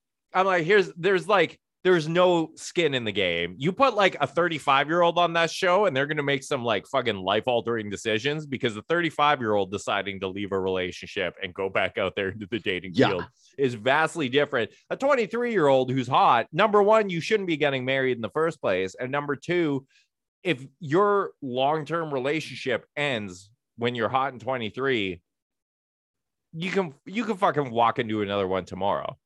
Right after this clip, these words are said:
Speaker 2: Yeah,
Speaker 1: Like,
Speaker 2: your
Speaker 1: there's no
Speaker 2: long-term relationship was at max, what, three years? Or if
Speaker 1: Yeah.
Speaker 2: you met in high school, four or
Speaker 1: Yeah.
Speaker 2: five or whatever age. Yeah, that's
Speaker 1: When, when,
Speaker 2: ridiculous.
Speaker 1: when, when is, when is high school?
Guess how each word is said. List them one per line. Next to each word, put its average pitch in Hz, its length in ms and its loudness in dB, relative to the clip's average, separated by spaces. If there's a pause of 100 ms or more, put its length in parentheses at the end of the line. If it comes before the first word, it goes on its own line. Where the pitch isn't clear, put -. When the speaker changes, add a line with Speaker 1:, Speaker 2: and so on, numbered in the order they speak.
(120)
Speaker 2:
Yeah, 185 160 8
Speaker 1:
Like, 139 200 6
Speaker 2:
your 233 220 8 (100)
Speaker 1:
there's 180 180 2
no 196 120 4
Speaker 2:
long-term 220 520 8
relationship 175 600 6
was 151 240 6 (100)
at 147 260 4
max, 139 480 4
what, 135 200 4 (220)
three 127 320 4
years? 113 680 4
Or 135 200 8
if 123 40 8
Speaker 1:
Yeah. 151 140 4
Speaker 2:
you 143 40 4
met 131 200 4
in 127 60 -2
high 127 200 4
school, 131 340 4 (140)
four 131 480 6 (380)
or 113 120 0
Speaker 1:
Yeah. 127 220 4
Speaker 2:
five 139 200 4
or 101 260 2 (640)
whatever 113 320 4
age. 127 260 4 (120)
Yeah, 135 220 4
that's 143 240 4
Speaker 1:
When, 226 120 2
when, 147 80 4
Speaker 2:
ridiculous. 147 400 2
Speaker 1:
when, 165 340 2
when 202 220 4
is, 147 280 0 (120)
when 233 240 2
is 170 280 0
high 139 260 4
school? 90 440 -6